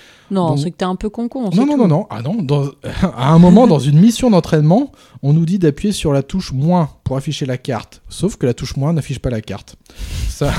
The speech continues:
Speaker 2: <laughs> ça ouvre tout un tas de bordel de fenêtres de merde avec des conneries inutiles, comme les émoticônes de personnages
Speaker 1: Ah.
Speaker 2: dont on s'en fout. Et
Speaker 1: Oui.
Speaker 2: je peux vous dire que des menus et des sous-menus, vous allez en bouffer à toutes les sauces.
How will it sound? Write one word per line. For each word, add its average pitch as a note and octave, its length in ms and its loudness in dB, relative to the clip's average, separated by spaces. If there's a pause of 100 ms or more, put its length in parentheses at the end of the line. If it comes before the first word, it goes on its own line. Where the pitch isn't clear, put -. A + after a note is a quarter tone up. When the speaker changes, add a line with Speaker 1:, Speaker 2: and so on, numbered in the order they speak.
(240)
Speaker 2:
<laughs> - 300 -10
ça D#3 240 2
ouvre F3 200 4
tout - 220 -4
un D3 60 0
tas D#3+ 160 -2
de B2+ 120 -4
bordel D3 480 -2
de C#3 80 -4
fenêtres C#3 340 -4
de A#2+ 100 -4
merde C#3 280 -4
avec A2 120 -6
des A#2+ 80 -8
conneries C#3 280 -4
inutiles, B2 460 -4 (180)
comme D#3+ 180 0
les C#3+ 220 -2
émoticônes E3+ 1000 4
de E3 80 4
personnages C#3+ 680 -2
Speaker 1:
Ah. C#3+ 40 -4
Speaker 2:
dont C#3 60 -2
on C#3 40 -4
s'en C#3+ 160 -4
fout. D3+ 300 -6 (580)
Et D3+ 60 -2
Speaker 1:
Oui. E3 100 0
Speaker 2:
je C#4+ 60 -4
peux C4+ 60 0
vous D#3+ 200 0
dire F3 300 -2
que D3 100 -4
des C3+ 160 0
menus F3+ 440 4
et C3+ 40 2
des A#2+ 120 -2
sous-menus, E3 480 0
vous C#3 140 -4
allez B2+ 120 -2
en A2+ 80 -2
bouffer D3+ 420 -6
à G2+ 60 -8
toutes F3 200 -14
les D#3+ 60 -10
sauces. - 300 -20